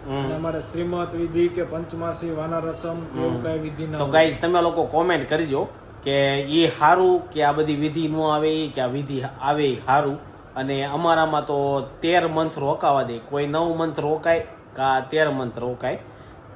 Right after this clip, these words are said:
Speaker 1: બીજી નેક્સ્ટ કોમેન્ટ.
Speaker 2: વૈશાલી પટેલ, આજે કેમ વ્લ-, વ્લોગ લેટ આવ્યો?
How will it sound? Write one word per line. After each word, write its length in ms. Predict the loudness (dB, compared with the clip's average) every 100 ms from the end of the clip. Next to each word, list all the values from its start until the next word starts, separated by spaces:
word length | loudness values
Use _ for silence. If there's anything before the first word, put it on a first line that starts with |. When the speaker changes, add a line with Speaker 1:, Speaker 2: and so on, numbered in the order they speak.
| -20 -20 -12
Speaker 1:
બીજી 320 | -6 -4 -2
નેક્સ્ટ 340 | -2 -4 -6 -8
કોમેન્ટ. 480 | -6 -6 -8 -10
Speaker 2:
વૈશાલી 400 | -6 -4 -2 -2
પટેલ, 360 | -4 -6 -4 -4
આજે 240 | -4 -4
કેમ 380 | -6 -6 -6 -6
વ્લ-, 480 | -4 -2 -2 -4 -6
વ્લોગ 260 | -6 -6 -6
લેટ 260 | -6 -8
આવ્યો? 140 | -10